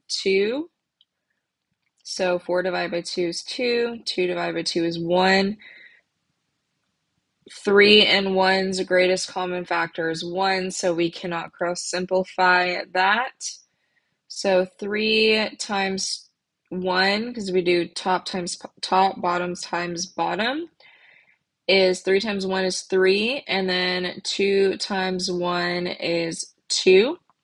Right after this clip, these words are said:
So I have three halves,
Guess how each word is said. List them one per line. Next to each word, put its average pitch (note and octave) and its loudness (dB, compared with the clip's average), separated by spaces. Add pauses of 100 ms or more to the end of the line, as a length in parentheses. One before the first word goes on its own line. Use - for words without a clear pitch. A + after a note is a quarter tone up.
(520)
So F3+ 2
I F3+ 4
have F3 -2 (320)
three G3+ 0
halves, G#3 0